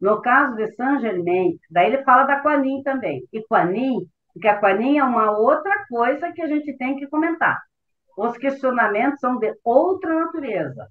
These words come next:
É dito que Kuan Yin precedeu a Saint Germain como Chohan do sétimo raio, e que essa transferência de cargo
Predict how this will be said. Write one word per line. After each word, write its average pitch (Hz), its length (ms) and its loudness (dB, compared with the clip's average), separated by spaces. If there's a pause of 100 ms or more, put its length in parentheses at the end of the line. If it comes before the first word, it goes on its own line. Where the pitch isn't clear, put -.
É 202 160 2
dito 277 500 -6
que 233 200 -12
Kuan 185 260 0
Yin 262 240 -2
precedeu 226 640 -4
a 208 140 -2
Saint 185 220 -2
Germain 156 600 -2 (240)
como 220 300 -2
Chohan 190 460 -2
do 254 140 -6
sétimo 233 520 -6
raio, 139 380 -2 (380)
e 226 140 -6
que 226 220 -6
essa 233 420 0
transferência 196 1000 -6
de 143 200 -8
cargo 208 640 -2